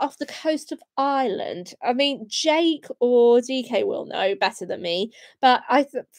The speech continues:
I don't know where the location is, but, um, from what I can remember, the Carpathia sank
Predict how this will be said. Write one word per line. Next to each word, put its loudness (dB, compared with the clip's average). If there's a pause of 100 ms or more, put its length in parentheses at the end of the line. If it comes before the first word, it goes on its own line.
(140)
I 4
don't 4
know 4
where 4
the -2
location -4
is, -2 (340)
but, 2 (200)
um, 0
from -2
what 2
I 2
can -6
remember, 0
the -4
Carpathia 0
sank -6